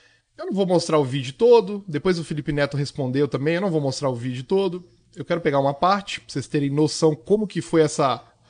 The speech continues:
esse debate deles.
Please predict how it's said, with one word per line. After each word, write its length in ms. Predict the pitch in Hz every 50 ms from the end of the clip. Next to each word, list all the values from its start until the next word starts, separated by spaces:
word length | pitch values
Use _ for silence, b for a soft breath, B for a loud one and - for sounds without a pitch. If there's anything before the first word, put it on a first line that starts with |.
| b b b b b _ _ _ _ _ _ _ -
esse 320 | - - - 139 127 120
debate 720 | 104 107 127 120 104 113 120 135 165 - - - - - _ _ _ _ _ _ _ _ _ _
deles. 640 | 180 180 185 196 214 226 226 - - - - -